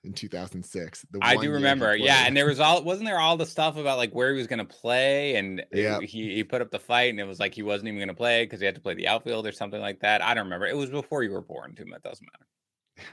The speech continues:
Speaker 1: Yeah, very interesting career. Anyways, okay, we have some time left. Let's get into the home run calls from the weekend. Dan, I do not see your name at the top of the leaderboard.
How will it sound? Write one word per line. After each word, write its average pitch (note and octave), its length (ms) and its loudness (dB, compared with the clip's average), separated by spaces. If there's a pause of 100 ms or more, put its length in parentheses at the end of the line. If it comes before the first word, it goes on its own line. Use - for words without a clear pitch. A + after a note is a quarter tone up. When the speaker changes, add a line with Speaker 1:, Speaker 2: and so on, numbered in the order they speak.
Speaker 1:
Yeah, F#2+ 200 -4 (120)
very A#2+ 320 2
interesting G#2 540 -6 (260)
career. F#2 300 -4 (200)
Anyways, D3 440 2
okay, B2 400 0 (200)
we G2+ 140 -6
have A2 380 -2
some G#2+ 180 -10
time G#2+ 320 -4
left. A#2+ 320 0
Let's G#2+ 200 -4
get A2+ 200 -4
into A2+ 300 -4
the G#2+ 240 -4 (320)
home C3 340 0
run B2 260 0
calls A#2 360 2
from G#2+ 120 -6
the G2 80 -4
weekend. C#3+ 400 0
Dan, B2+ 220 4
I G#2 80 0
do F#2+ 120 -6
not A2 300 -2
see B2+ 140 -6
your A#2 140 0
name A2 320 -2
at G2 160 -6
the G2 80 -6
top G2+ 360 -4
of F2+ 140 -12
the F#2+ 60 -6
leaderboard. G2 600 -4